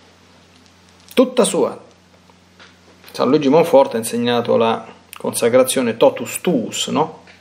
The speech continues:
<laughs> Tutti di Maria per essere tutti di Dio. Eh, ma queste non possono essere pie chiacchiere, d'accordo? Io dico che sono totus tuus e di fatto non sono manco lontanamente tuus,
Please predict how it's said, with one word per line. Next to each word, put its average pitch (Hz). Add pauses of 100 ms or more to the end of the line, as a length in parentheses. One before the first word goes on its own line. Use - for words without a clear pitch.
(760)
<laughs> - (640)
Tutti -
di 143
Maria 151
per 131
essere 127
tutti 131
di 131
Dio. 127 (480)
Eh, 117
ma 120
queste 165
non 123
possono 156
essere 113
pie 127
chiacchiere, 107 (840)
d'accordo? - (1400)
Io 143
dico 127
che 120
sono 120
totus 160
tuus 117
e 135
di 127
fatto 160
non 117
sono 120
manco 156
lontanamente 123
tuus, 123